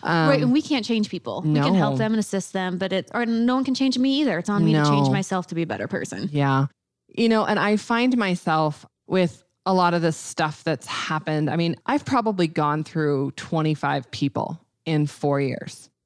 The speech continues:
Speaker 1: I mean, that's a lot of people. And that's, I mean, I've only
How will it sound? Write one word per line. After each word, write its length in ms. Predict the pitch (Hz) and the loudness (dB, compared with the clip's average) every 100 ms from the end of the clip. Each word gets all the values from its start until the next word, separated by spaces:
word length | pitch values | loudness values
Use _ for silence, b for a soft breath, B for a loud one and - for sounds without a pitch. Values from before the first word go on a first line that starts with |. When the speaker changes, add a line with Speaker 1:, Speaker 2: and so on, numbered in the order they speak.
| _ - | _ 0
Speaker 1:
I 80 | |
mean, 180 | 180 185 | 4 4
that's 200 | 185 190 | 4 4
a 60 | 220 | 4
lot 200 | 180 175 | 4 2
of 80 | - | 2
people. 380 | 170 151 - | 0 2 -2
And 220 | - 170 170 | 0 0 0
that's, 280 | 170 - - | -2 -8 -8
I 80 | - | 0
mean, 320 | 202 196 180 - _ _ _ _ _ - | 2 4 2 -2 _ _ _ _ _ -10
I've 300 | - 208 220 - | -4 -2 -2 0
only 580 | 208 214 196 170 147 | 4 4 4 2 0